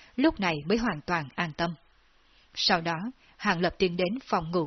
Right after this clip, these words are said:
của mình. Hắn lập tức lên giường nằm. Lần này hắn ngủ qua hai ngày hai đêm. Cho dù lúc trước ở đồng phụ của lão già họ Khương có nghỉ ngơi một chút, nhưng sao có thể thoải mái bằng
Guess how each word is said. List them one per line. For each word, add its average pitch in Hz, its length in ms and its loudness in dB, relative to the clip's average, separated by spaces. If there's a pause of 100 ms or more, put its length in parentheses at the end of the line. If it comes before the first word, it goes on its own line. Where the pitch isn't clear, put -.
của 180 120 0
mình. 165 220 -4 (520)
Hắn 185 240 -2
lập 220 180 2
tức 294 180 2
lên 190 220 2
giường 160 220 -2
nằm. 160 200 -4 (580)
Lần 180 280 4
này 160 280 -2
hắn 185 200 -4
ngủ 233 140 4
qua 180 320 0
hai 233 180 -2
ngày 175 240 -2
hai 175 220 -4
đêm. 170 180 -2 (600)
Cho 214 120 4
dù 170 240 2
lúc 226 260 4
trước 294 240 2 (100)
ở 175 140 2
đồng 170 260 0
phụ 185 120 2
của 185 140 4
lão 175 240 2
già 175 120 0
họ 160 280 -2
Khương 185 320 -2 (360)
có 302 100 4
nghỉ 226 200 2
ngơi 175 220 0
một 170 240 -2
chút, 285 140 0 (480)
nhưng 185 300 4
sao 190 240 2
có 269 120 0
thể 190 180 0
thoải 165 220 0
mái 170 400 -4
bằng 170 320 0